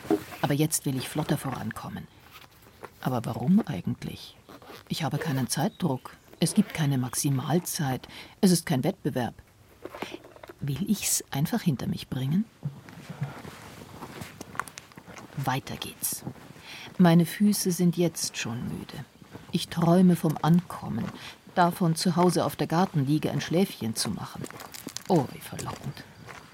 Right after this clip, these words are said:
Aber ich gehe weiter. Über Feldwege, an Weilern vorbei, kleine Landstraßen entlang. Um mich herum Felder und Vögel.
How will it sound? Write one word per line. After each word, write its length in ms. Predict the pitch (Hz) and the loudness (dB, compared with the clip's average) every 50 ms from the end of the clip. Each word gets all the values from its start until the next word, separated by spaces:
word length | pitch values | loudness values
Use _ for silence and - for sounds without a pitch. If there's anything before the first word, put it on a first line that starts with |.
| - - - - - - - - - - - - - - - - - | -18 -18 -16 -16 -14 -14 -14 -14 -12 -12 -12 -12 -12 -14 -16 -4 2
Aber 220 | - 208 214 247 294 | 4 4 4 4 2
ich 200 | 330 262 - - | 0 0 0 2
gehe 280 | 226 214 226 247 202 | 4 6 6 6 4
weiter. 260 | 160 170 156 - - - - - - - - - - - | 0 -2 -4 -8 -12 -16 -18 -20 -20 -20 -20 -16 -2 2
Über 160 | 202 190 233 | 4 4 4
Feldwege, 800 | - - 170 151 156 156 - - 156 151 147 135 151 143 139 135 - - - - | 4 4 4 2 2 2 2 4 4 4 4 4 2 0 0 -2 -4 -8 -10 -6
an 160 | 151 123 110 | -4 -2 0
Weilern 440 | 135 131 143 151 151 151 147 143 147 | 2 4 6 6 6 6 6 4 2
vorbei, 480 | - 147 139 123 156 151 147 147 156 - - - - - - | 0 0 0 2 2 4 4 2 2 -2 -4 -10 -12 -12 -6
kleine 280 | - - 262 233 226 226 | 0 4 6 8 8 8
Landstraßen 680 | 214 202 180 160 - - - 143 120 117 123 - 135 120 | 8 8 8 6 4 2 -2 -4 -6 -4 -4 -4 -4 -4
entlang. 420 | - 120 - - 120 104 85 82 - - - - - - - - - - - - - | -4 -4 -4 -4 -4 -4 -6 -8 -12 -14 -16 -18 -18 -20 -20 -20 -20 -20 -20 0 6
Um 180 | 214 214 233 | 8 10 12
mich 180 | 240 226 170 - | 12 10 8 6
herum 440 | 151 143 143 156 190 214 226 226 - - - - - - - | 4 2 6 8 10 10 10 10 8 2 -8 -20 -20 -20 -18
Felder 680 | - - - - - 170 156 151 147 147 143 135 139 147 - - - - - | -14 -12 -6 0 4 6 6 6 6 4 2 2 0 -2 -6 -10 -6 2 6
und 180 | 202 190 - | 6 6 6
Vögel. 520 | - - - - 180 165 147 131 - - | 4 -2 -4 2 4 4 4 2 0 -6